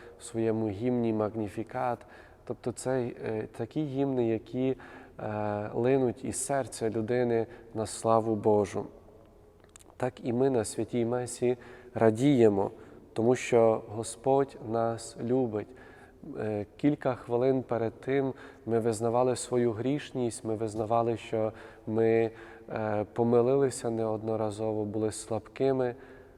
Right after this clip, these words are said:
але Господь нам це пробачає, і ми Його прославляємо за Його велику любов і Його велике милосердя до нас. І за те, що Він з цієї великої любові приходить до нас, до нас грішних. На цей вівтар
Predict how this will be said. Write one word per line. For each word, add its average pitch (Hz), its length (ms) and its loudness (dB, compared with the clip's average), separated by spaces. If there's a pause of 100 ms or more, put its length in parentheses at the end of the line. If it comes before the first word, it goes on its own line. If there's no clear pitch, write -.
(120)
але 107 160 -2
Господь 120 520 -2
нам 117 200 0
це 123 220 -4
пробачає, 117 800 -4 (300)
і 113 80 -2
ми 123 180 2
Його 117 300 0
прославляємо 113 1040 -2 (360)
за 113 140 2
Його 113 280 2
велику 120 460 6
любов 110 520 2
і 110 80 -4
Його 107 260 -4
велике 107 500 -4 (340)
милосердя 104 720 2
до 104 140 0
нас. 101 440 -2 (440)
І 120 60 0
за 113 140 6
те, 139 160 4
що 123 220 2
Він 127 220 4
з - 120 -6
цієї 117 300 0
великої 139 480 0
любові 127 580 0 (460)
приходить 123 580 -2
до 120 120 -4
нас, 113 460 -8 (220)
до 120 100 -2
нас 120 300 -4
грішних. 113 520 -8 (100)
На 110 280 -2
цей 131 320 -6
вівтар 120 540 -6